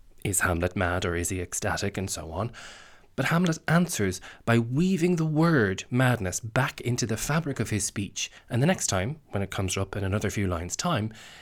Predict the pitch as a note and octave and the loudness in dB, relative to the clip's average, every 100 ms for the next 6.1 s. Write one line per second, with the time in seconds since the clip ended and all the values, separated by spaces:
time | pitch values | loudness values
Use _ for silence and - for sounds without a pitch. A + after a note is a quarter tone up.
0 | - C3+ - D3 - - F#3 - G#2+ G2 | -8 -6 0 0 4 4 4 2 0 0
1 | G#2 F#2 F2+ F2+ A2 F#2 E2 - - - | 0 -2 -2 0 2 0 -4 -12 -20 -20
2 | _ - - - _ _ _ - _ - | _ -20 -20 -20 _ _ _ -20 _ -12
3 | - - C#3+ A#2 A2+ - F#2 G2 F2+ F2 | -10 4 6 8 4 2 0 0 -2 -4
4 | - - F2+ - E3+ F#2 - - - - | -6 -8 -4 2 2 2 -6 -18 -20 -20
5 | - - - - - A2 - D#3 F#3+ - | -20 -20 -20 -16 0 0 2 2 2 0